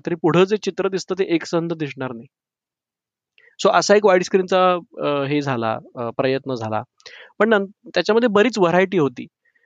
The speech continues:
पण त्यानंतर सगळी ती व्हरायटी जात जात आता फक्त सिनेमास्कोप आणि फ्लॅट असे दोनच वाईड स्क्रीन ॲस्पेक्ट रेशो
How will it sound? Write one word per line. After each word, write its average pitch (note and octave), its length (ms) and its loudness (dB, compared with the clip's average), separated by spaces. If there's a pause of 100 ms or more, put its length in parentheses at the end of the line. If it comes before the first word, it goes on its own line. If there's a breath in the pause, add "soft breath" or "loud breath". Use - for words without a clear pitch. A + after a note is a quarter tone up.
(120)
पण G3 140 -6
त्यानंतर G3 560 -2
सगळी G#3 300 2
ती A#3 120 -4
व्हरायटी G3 440 2
जात F#3+ 240 2
जात G3 220 2
आता E3 280 0
फक्त - 340 -4 (360)
सिनेमास्कोप F#3 920 2 (300)
आणि D3+ 180 -2
फ्लॅट C#3+ 460 2 (240)
असे D3+ 180 -2
दोनच E3 580 0
वाईड D3+ 160 4
स्क्रीन E3+ 300 -10
ॲस्पेक्ट C#3+ 380 -4
रेशो C#3+ 180 -4